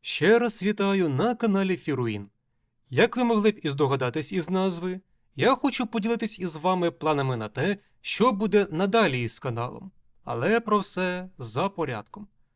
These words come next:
Оскільки це вже самоаналіз, тож ніякого додаткового відеоряду,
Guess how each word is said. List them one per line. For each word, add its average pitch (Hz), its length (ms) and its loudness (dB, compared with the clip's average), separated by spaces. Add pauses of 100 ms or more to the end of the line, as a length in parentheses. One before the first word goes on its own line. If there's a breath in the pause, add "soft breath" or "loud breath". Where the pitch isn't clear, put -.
(560)
Оскільки 254 420 0
це - 240 0
вже 143 480 -2 (220)
самоаналіз, 175 1120 0 (100)
тож 160 340 0
ніякого 156 640 0
додаткового 147 600 2
відеоряду, 131 800 -2